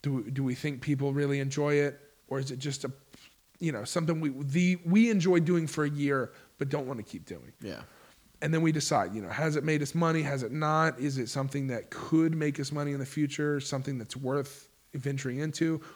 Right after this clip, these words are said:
Speaker 1: Or is it just something that is a ministry that is out of pocket? Is it something that we take a brunt of the payment for so other people can hear it because they enjoy it?
Speaker 2: If you guys think that this is an edifying podcast, <laughs> let us know.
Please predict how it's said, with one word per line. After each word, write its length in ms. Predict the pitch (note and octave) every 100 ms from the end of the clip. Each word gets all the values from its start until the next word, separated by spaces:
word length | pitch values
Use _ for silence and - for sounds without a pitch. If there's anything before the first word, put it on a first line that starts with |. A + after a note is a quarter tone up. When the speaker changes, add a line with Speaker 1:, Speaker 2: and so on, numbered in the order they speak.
| -
Speaker 1:
Or 120 | B2+ C#3
is 100 | C3+
it 60 |
just 180 | D3+ -
something 440 | D3+ C#3+ D3 C#3+ B2
that 140 | A#2 - -
is 160 | C#3
a 40 | B2
ministry 460 | C#3+ D3+ C#3+ C#3+
that 160 | C3+ C3
is 120 | B2
out 120 | A#2 G#2+
of 60 |
pocket? 400 | - F2+ G2 E2 G#2
Is 160 | A#2+
it 80 | G2
something 280 | C3+ C3 B2
that 100 | G#2+
we 340 | C#3 C3+ C3+ - - - -
take 320 | D3+ C#3 C3
a 60 |
brunt 460 | A#2 C#3 C#3+ C#3+ C3+
of 280 | C3 C3 C3
the 60 | A#2
payment 500 | - C#3 C#3 C3 F2
for 500 | - A#2 G#2+ G#2+ G#2 - - - -
so 260 | - G#2+
other 200 | G#2+ C3+
people 280 | A#2 B2+ A2
can 140 | G#2
hear 200 | G#2 A#2
it 140 | G#2 A2+
because 260 | A2 B2 A2
they 80 |
enjoy 220 | F#2+ G2 C2+
it? 120 | - -
Speaker 2:
If 300 | D#3+ C#3+ C#3+
you 180 | E3 G#3
guys 300 | G3 F3+ -
think 300 | - F3 E3
that 180 | C3+ A#2+
this 240 | D3 C3+
is 500 | - D3 C#3 A#2+ - C#3
an 120 | A#2+
edifying 500 | B2 A#2+ B2+ A#2 A2
podcast, 760 | A#2+ A2 G2 F#2+ F2 F#2+ - _ _ _ _ -
<laughs> 400 | B2 - _ C#3
let 160 | D#3
us 140 | D3 B2
know. 200 | G2+